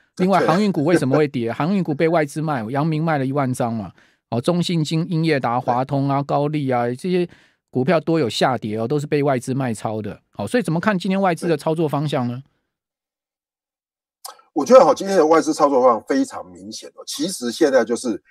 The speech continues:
Speaker 2: 美国跟台湾的走势开始走了一致的方向。美国如果大家就看到哦，其实在上周五呢，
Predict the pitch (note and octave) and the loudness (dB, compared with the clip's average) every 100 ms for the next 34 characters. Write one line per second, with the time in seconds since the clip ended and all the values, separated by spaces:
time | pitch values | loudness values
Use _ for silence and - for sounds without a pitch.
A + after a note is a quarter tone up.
0 | _ B3+ A#3+ G#3 G#3+ G#2+ A2 - C#4 - | _ -2 0 0 0 2 6 4 4 -4
1 | G2+ G#2+ A2 A#2 - _ - - - - | 0 2 2 0 -12 _ -2 -2 4 4
2 | - - - - - C4+ - - - - | 4 -2 -4 -4 2 2 2 -6 -8 -6
3 | - - B3+ - D#3+ A#2+ - - G#2 - | -6 -6 -12 -6 -6 -2 -2 -2 -4 -4
4 | - - _ _ _ - D3 F3 A3+ C4 | -4 -4 _ _ _ 0 4 6 8 8
5 | G3+ F#3 F3 F3 F3+ E3 D3 - - G#3+ | 10 10 8 2 0 4 4 2 -4 -4
6 | A3 - F#3 A#3 E3 D#3+ D#3 A2 D#2+ | -4 -2 0 2 2 2 2 2 -4